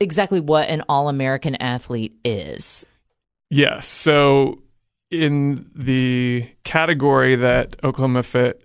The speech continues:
Speaker 2: Oklahoma Christian Fit, which was N A I A, um, if you go to nationals, if you are one of the top six at nationals, then you're considered an All-American.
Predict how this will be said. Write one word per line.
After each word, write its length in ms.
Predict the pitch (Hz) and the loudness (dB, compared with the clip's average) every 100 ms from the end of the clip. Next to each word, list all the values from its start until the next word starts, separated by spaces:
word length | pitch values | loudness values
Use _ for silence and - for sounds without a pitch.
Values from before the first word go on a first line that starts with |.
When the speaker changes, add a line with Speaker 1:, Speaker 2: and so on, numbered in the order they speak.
| - | -6
Speaker 2:
Oklahoma 240 | 131 131 | -2 -2
Christian 260 | 123 120 123 | -4 -4 -4
Fit, 200 | 127 123 | -2 -2
which 140 | 123 123 | -2 -2
was 180 | 120 | -2
N 120 | 127 123 | -2 -2
A 100 | 120 | 0
I 160 | 123 | -2
A, 260 | 123 123 120 - - - _ - | 0 -2 -4 -8 -20 -20 _ -6
um, 400 | 120 120 120 - - | -2 0 -2 -6 -8
if 180 | 143 | -8
you 200 | 131 139 | -2 0
go 200 | 139 139 | 4 4
to 140 | 139 143 | 4 2
nationals, 680 | 131 127 - 123 123 120 | 2 0 0 0 2 0
if 180 | - - | -4 -8
you 160 | 123 127 | -2 0
are 320 | 127 123 120 | 2 2 0
one 240 | - 120 123 | -2 -2 -2
of 100 | 117 | -4
the 80 | |
top 360 | - 127 120 - | -6 -2 -2 -4
six 720 | - 135 156 - - - - _ _ | -6 -2 -4 -4 -8 -8 -10 _ _
at 140 | 139 131 | -6 -4
nationals, 800 | 120 117 143 147 151 156 - - _ _ _ _ - | -6 -6 -4 -4 -4 -8 -12 -16 _ _ _ _ -4
then 640 | 123 123 120 117 117 120 - | 0 0 0 -2 -4 -8 -10
you're 180 | 123 120 | -6 -6
considered 440 | 123 - 117 110 | -6 -8 -8 -8
an 80 | 110 | -10
All-American. 800 | - - - - - 127 135 | -10 -10 -12 -12 -12 -10 -12